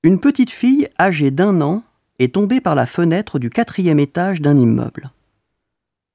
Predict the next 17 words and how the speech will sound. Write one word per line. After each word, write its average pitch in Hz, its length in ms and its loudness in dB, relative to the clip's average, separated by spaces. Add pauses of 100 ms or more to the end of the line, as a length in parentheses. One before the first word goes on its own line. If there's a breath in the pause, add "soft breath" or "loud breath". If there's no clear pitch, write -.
(520)
L'accident 185 640 0
s'est - 160 -2
produit 143 560 -2 (580)
alors 160 380 -2
que - 100 -6
la 113 140 2
mère 139 260 2
avait 113 200 -2
laissé 135 320 -2
la 113 80 0
petite 131 480 -8
un 123 180 2
instant 120 420 -2
seule 156 520 -2
sur 117 260 -8
un 110 80 -2
sofa 190 480 -4